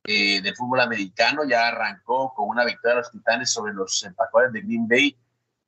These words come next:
veintisiete a diecisiete, marca siete tres, marca ganadora para Titanes, y marca perdedora de cuatro y siete para los Empacadores, que creo que,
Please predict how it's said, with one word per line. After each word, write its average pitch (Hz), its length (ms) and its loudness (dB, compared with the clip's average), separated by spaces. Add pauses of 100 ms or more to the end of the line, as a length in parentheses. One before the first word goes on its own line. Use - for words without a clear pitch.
(120)
veintisiete 123 640 0
a 156 40 6
diecisiete, - 720 0 (140)
marca 123 800 0 (300)
siete 139 300 -6
tres, 139 500 -2
marca 113 220 -6
ganadora 113 420 0
para 98 160 -4
Titanes, 156 640 -2
y 117 60 -16
marca 135 480 -10
perdedora 117 420 2
de 107 140 -4
cuatro 135 300 0
y 117 40 -2
siete 151 480 0 (320)
para 127 160 2
los 151 80 -2
Empacadores, 131 680 2
que 113 160 -4
creo 139 260 0
que, 127 380 2